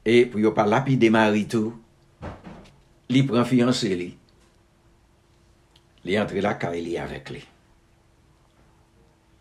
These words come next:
Alors, dans les versets six et sept, mes bien-aimés,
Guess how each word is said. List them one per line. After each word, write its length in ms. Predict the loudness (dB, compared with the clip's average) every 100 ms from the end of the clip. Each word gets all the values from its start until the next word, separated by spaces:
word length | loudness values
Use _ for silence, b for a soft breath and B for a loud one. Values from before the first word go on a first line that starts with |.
| _ _ _ _ _ _ _ _ _ _ _ _ _ _ _ _ _ _ _ -20 -20 _ 2
Alors, 340 | 6 8 8 8
dans 80 | 8
les 100 | 8
versets 380 | 6 4 0
six 320 | 0 -2 0 0
et 80 |
sept, 440 | 0 2 2 2 0
mes 160 | 0
bien-aimés, 520 | 2 2 2 -2 -6